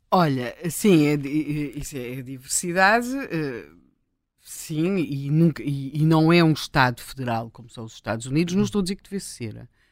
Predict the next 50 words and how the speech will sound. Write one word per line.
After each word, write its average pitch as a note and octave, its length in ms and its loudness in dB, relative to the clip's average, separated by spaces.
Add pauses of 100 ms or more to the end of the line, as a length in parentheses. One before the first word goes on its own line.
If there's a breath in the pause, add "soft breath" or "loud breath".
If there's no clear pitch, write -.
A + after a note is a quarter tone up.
(120)
Eu A#2+ 120 -14
pessoalmente C#3 460 0
não C#3+ 160 0
defendo C3+ 400 -4
isso, E3+ 280 -8
aliás, C3+ 340 0
porque - 160 0
acho C#3+ 120 4
que - 80 -12
seria C3 220 -4
o A#2+ 40 -8
fim A2 220 -18 (400)
da B2 80 -14
União A#2 180 -8
Europeia. A#2 320 0
Eu B2+ 120 -2
acho B2 140 0
que - 80 -10
ela B2 120 -4
é B2 40 -6
demasiado A#2+ 460 -10
importante - 460 -10 (120)
<laughs> C#4+ 400 2
para F3+ 140 4
nos E3 160 6
pormos D3+ 340 -2
com, C#3 320 -2
com, C3+ 320 0
eh, C#3 240 -2 (300)
aventuras C#3 500 0
dessas. G#2+ 460 -10 (560 soft breath)
Ah, E3 480 10
eu F#3+ 160 8
acho G#3+ 240 6
que F3+ 140 0
a D3+ 180 2
pergunta D#3 320 0
deste E3 200 -10
programa E3+ 300 0
é E3+ 40 0
se - 100 -8
no-, E3+ 220 0
se - 160 -6
a D#3+ 60 -2
União D#3 240 0
Europeia G3 680 6 (360 loud breath)
pode F#3 260 8
respirar C#3+ 460 0
de D3+ 80 -4
alívio G3+ 760 2